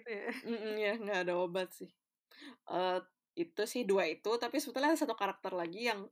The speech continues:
Speaker 2: aku cukup perhatikan, ke, tapi karena aku tahu dia, eee, maksudnya di luar, di luar sebagai aktris, itu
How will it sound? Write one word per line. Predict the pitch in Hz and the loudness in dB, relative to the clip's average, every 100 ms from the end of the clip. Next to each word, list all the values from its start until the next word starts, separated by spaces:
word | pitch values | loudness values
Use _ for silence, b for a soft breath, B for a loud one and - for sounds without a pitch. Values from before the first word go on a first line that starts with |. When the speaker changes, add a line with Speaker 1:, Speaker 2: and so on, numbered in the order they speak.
| - | -10
Speaker 2:
aku | 202 - 247 233 - _ _ - | -10 -6 -6 -6 -12 _ _ -8
cukup | - 208 - | -4 -4 -4
perhatikan, | - 202 - 185 202 214 247 | -6 -4 -4 -4 -2 -2 -4
ke, | - | -8
tapi | - 202 233 | -6 -6 -4
karena | 220 208 190 185 - b b b - | -4 -2 -4 -4 -8 b b b -10
aku | 175 208 | -8 -2
tahu | - 190 190 180 | 2 4 4 4
dia, | 185 202 - - _ _ _ | 2 0 -4 -8 _ _ _
eee, | 180 180 175 160 - _ - | -4 -2 -2 -6 -12 _ -10
maksudnya | 175 196 196 | -2 -2 -2
di | 175 180 | -2 0
luar, | 180 185 175 175 190 196 | 2 2 2 0 -4 -6
di | 175 170 | -6 -4
luar | 170 175 | -4 -4
sebagai | - 170 165 170 | -6 -6 -4 -4
aktris, | 180 - 180 190 - - b b - | -4 -6 -10 -10 -12 -20 b b -12
itu | - | -4